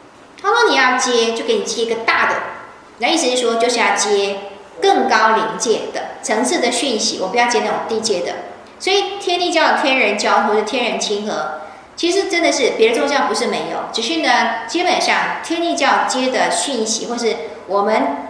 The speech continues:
去亲和的天界是属于高阶的天界，差别在这边。我不想跟大家讲，就是说像我们天帝教复兴之后的第一个天人交通的士绅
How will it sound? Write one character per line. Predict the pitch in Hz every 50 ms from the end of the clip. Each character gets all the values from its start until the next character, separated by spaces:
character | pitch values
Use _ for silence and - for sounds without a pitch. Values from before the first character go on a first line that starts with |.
| - -
去 | - - 311 277
亲 | - - - 330 339 339
和 | 339 -
的 | 233 233 -
天 | - - - 226 220 220
界 | 226 214
是 | - 208 214
属 | 214 190
于 | - 156 165 - -
高 | - 214 208 208
阶 | 208 214 202
的 | 202 196
天 | - - 190 170 165
界， | - - 160 - - - - - - - -
差 | - - - 311
别 | 311 233 208
在 | 208 208 196 185
这 | 175 190 185
边。 | 185 185 185 185 190 185 - - - - - - -
我 | -
不 | 214 269
想 | - 339 262 -
跟 | 240 247
大 | 247 254
家 | 240 240
讲， | 233 214 180 175 190
就 | 202
是 | 202
说 | 214 208
像 | 214 240 226 202 185 - - - -
我 | - 196
们 | 208 226
天 | 226 294 330 330
帝 | 339 320
教 | 262 277 240 - - - - - - - - - - - - - - - - -
复 | - 392 403
兴 | 359 320 320 311 -
之 | - 269 285
后 | 294 233 214
的 | - - - -
第 | 233 233
一 | 226
个 | 220 196 -
天 | - - 277 262
人 | 254 220 196 -
交 | - 214 - 254
通 | 214 190
的 | 180 180
士 | - - 180
绅 | 160 - -